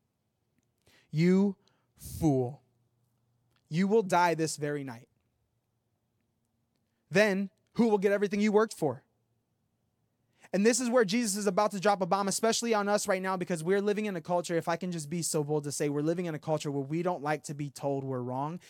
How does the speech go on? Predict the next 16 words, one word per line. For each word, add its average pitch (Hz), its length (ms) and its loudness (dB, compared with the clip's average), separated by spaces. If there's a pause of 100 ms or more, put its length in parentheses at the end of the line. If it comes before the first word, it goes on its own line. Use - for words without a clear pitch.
(160)
and 139 100 -6
we 147 100 -2
don't 160 160 -2
like 151 160 -4
to - 80 -8
be 143 120 -4
confronted, 151 720 -6 (200)
and 147 140 -6
we 143 100 -4
definitely 165 440 0
don't 151 240 -4
like 147 240 -2
to 151 120 -8
be, 135 360 -2 (320)
um, 127 400 -8 (500)
offended. 123 640 -10